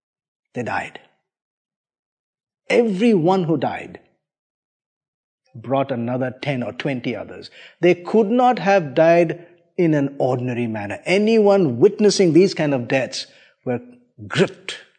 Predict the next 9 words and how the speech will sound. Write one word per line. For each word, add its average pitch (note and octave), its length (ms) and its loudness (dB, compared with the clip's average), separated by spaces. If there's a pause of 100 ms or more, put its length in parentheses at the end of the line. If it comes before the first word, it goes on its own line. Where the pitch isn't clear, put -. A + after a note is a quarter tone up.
(680)
How A3 240 -6
could G#3+ 220 -2
they G3 100 2
have E3 220 -4
died B2 260 -4
so B2+ 280 -6
calmly G#2 720 -8 (160)
and C3 140 -10
so, D3 460 0